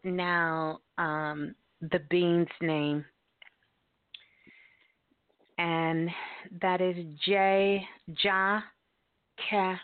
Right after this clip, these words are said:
Jakepi. And it's spelled J E K E H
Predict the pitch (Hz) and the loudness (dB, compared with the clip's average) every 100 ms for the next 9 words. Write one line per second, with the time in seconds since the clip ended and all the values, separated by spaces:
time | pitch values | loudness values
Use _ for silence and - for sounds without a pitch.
0 | - _ _ _ _ _ _ _ - 190 | -14 _ _ _ _ _ _ _ -6 -2
1 | 151 139 - _ _ 156 175 165 - 214 | -2 -4 -12 _ _ -2 -2 -2 -2 0
2 | 214 - 151 139 - _ _ _ _ _ | 0 -2 -8 -10 -16 _ _ _ _ _
3 | - - - 165 170 - - 180 170 165 | -20 -14 -6 -6 -6 -6 2 4 4 2
4 | 165 _ _ 170 - 202 202 202 220 262 | -2 _ _ -8 2 4 6 4 2 -4
5 | 202 202 196 196 208 _ _ _ - - | -6 -4 -4 -6 -8 _ _ _ -12 0
6 | 202 196 202 214 - 196 185 185 185 196 | 2 4 4 2 -2 -2 0 0 -2 -4
7 | _ _ _ _ _ - 180 185 | _ _ _ _ _ 2 4 4